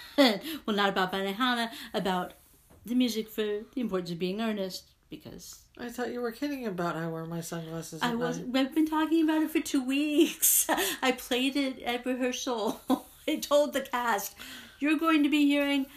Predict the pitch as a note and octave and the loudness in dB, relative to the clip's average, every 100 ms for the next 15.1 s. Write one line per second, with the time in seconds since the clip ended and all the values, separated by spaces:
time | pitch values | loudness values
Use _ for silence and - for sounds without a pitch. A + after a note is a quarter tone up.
0 | - - D4 D4 D4 C#4 C4+ B3 C4 A#3+ | -20 -4 -2 0 2 0 -2 -4 -4 -6
1 | B3 A#3 A#3 A#3 G#3+ - - - - - | -6 -4 -2 0 0 -2 -16 -20 -20 -20
2 | - - - - - D4 D#4 C#4+ C4 B3 | -20 -20 -20 -10 -2 0 2 0 0 -2
3 | A#3+ A#3 G3 F3+ - G3 F#3 F3+ D#3+ E3+ | 0 -2 -2 -4 -8 -8 -8 -10 -14 -20
4 | - - - G3+ - A3 G#3+ G3 F3 E3+ | -20 -20 -18 -14 -8 -8 -6 -8 -6 -8
5 | - - F3 F3 E3+ - - _ _ - | -10 -12 -10 -8 -10 -16 -20 _ _ -10
6 | A#3 A3+ B3 A3+ A#3 G#3 - - - F#3 | -8 -4 -2 -2 -2 -4 -6 -12 -8 -8
7 | - - _ - G3+ - A#3 A#3+ C4+ C4 | -8 -14 _ -20 -14 -8 -8 -6 -2 0
8 | C4+ D4 D#4+ A3+ G3 F3 F#3 - - F#3 | 2 2 2 0 -2 -4 -6 -12 -8 -4
9 | E3 - - F#3 - - D4+ A#3+ B3+ G#3+ | -4 -8 -8 -6 -6 -4 -2 -4 -8 -10
10 | A3 G#3 G3+ F#3 - F3 F3 F3+ E3+ E3 | -8 -6 -8 -8 -8 -4 -4 -4 -4 -6
11 | E3+ F3 E3+ E3+ F3+ F3 F3 D#3+ D#3+ F3+ | -4 -6 -8 -8 -8 -8 -8 -6 -4 -4
12 | B3+ A3+ - F#3+ F#3 E3+ D#3+ A#3 G3 F3+ | -4 -4 -4 -4 -4 -6 -8 -8 -6 -6
13 | F#3 F#3 F3+ F#3+ A3 - G3 G3+ F#3+ G3 | -2 -4 -4 -4 -4 -4 -4 -6 -6 -10
14 | F#3+ E3 - - _ - - - - A3+ | -10 -12 -14 -18 _ -20 -20 -20 -8 -4